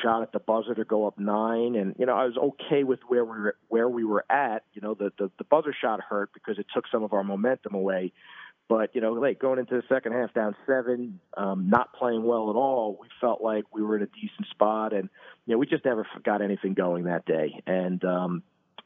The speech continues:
a lot of credit to Staten Island, um, for that. But, uh, you know, we felt if we played a good game, we would have a chance. But we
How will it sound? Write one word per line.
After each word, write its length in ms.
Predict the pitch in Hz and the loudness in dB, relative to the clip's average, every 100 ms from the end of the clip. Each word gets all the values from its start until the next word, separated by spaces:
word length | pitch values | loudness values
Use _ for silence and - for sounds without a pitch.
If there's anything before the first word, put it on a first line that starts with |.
| - | 0
a 40 | |
lot 220 | 110 123 | 2 2
of 80 | 120 | 0
credit 240 | - 120 - | 0 -2 -2
to 60 | 110 | -4
Staten 300 | 117 110 110 | -2 -2 -2
Island, 420 | 107 107 107 101 - _ | -2 0 -2 -4 -10 _
um, 460 | 76 95 95 95 95 - | -2 0 0 0 -2 2
for 200 | 127 120 | 4 4
that. 280 | 104 101 - _ | 0 -2 -4 _
But, 240 | 104 98 98 | -2 0 0
uh, 240 | 98 95 - - - | 0 -2 -6 -18 -2
you 100 | 131 | 2
know, 80 | 131 | 4
we 160 | 143 165 | 2 2
felt 280 | 151 139 147 | 2 2 -2
if 80 | 123 | -4
we 100 | 117 | -4
played 420 | - 113 113 110 110 - | 0 2 2 2 0 -4
a 80 | |
good 280 | 110 117 107 | 0 0 0
game, 400 | 107 107 107 101 | 2 2 2 0
we 120 | 107 104 | 0 2
would 120 | 107 | 2
have 180 | 107 104 | 0 -2
a 60 | |
chance. 400 | - 107 104 104 - | -2 -2 0 -2 0
But 100 | 127 | 0
we 180 | 123 | 0